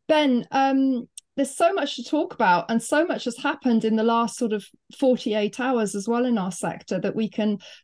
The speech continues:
touch on before we start looking at, at the kind of trending topics that have been, uh,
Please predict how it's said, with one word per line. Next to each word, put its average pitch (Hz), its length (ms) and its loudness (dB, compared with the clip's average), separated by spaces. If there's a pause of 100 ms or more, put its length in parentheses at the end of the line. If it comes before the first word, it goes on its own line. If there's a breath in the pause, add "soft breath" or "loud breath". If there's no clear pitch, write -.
touch - 400 -2
on 196 180 0
before 208 320 0
we 202 80 -2
start 202 360 -4
looking 214 300 -2
at, - 200 -4
at - 180 -4
the 202 80 -4
kind 214 240 -2
of 196 80 -8
trending 202 420 0
topics 208 480 -6
that 196 120 -2
have 196 140 -4
been, 196 320 0
uh, 190 180 -2